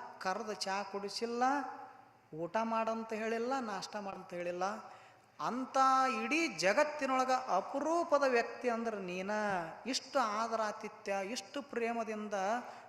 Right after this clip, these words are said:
ಒಳಗ ಕರೆದು ಕರಿ ಕಂಬಳಿ ಗದ್ದಿಗೆ ಹಾಸಿ ಕೂಡಿಸಿ ಚಾ ಕುಡಿಸಿ ಅಂದ್ರ ನಿನ್ನ ಮಾತ್ರ ನಾ ಕರ್ಕೊಂಡು ಹೋಗೋದಲ್ಲ, ನಿನಗ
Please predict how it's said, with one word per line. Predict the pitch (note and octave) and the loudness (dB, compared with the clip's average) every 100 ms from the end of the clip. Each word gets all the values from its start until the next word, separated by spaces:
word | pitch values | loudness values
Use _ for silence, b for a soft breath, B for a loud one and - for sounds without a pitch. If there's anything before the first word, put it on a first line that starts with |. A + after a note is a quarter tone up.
| - | -10
ಒಳಗ | D3 D#3 A3+ C#4+ C#4 | 2 4 4 2 2
ಕರೆದು | C#4 C4 C4 C#4+ C4+ C4+ A3+ - | 0 2 2 0 -2 -2 -2 0
ಕರಿ | G3 C#4 | 0 0
ಕಂಬಳಿ | C#4 C4+ B3+ C4+ B3+ | -2 -2 0 0 0
ಗದ್ದಿಗೆ | F3+ F3 G3+ C#4+ | 0 0 -2 0
ಹಾಸಿ | D4 A#3+ C4+ - A#3+ | 2 4 2 -2 -4
ಕೂಡಿಸಿ | A#3+ A#3 A#3 B3 | -2 -2 -4 -6
ಚಾ | - G3+ G#3+ | -4 -2 -2
ಕುಡಿಸಿ | G#3+ G#3 G3 - | -2 -4 -4 0
ಅಂದ್ರ | G3+ C4 G#3+ G#3 G3+ - - - - - - _ _ _ - | 2 4 4 4 2 -6 -12 -16 -20 -20 -20 _ _ _ -16
ನಿನ್ನ | D3+ G3+ A3+ | -6 -4 -4
ಮಾತ್ರ | F#3 F#3+ G3 F#3 | -4 -4 -4 -6
ನಾ | F3 | -6
ಕರ್ಕೊಂಡು | D#3+ D#3 D3+ F#3 E3+ | -6 -6 -6 -8 -8
ಹೋಗೋದಲ್ಲ, | D#3+ F3 D#3+ D#3 A#3 B3+ E3+ - - - - - | -6 -6 -4 0 2 2 -2 -10 -16 -20 -20 -10
ನಿನಗ | F3+ G3+ F#3+ | -4 -2 2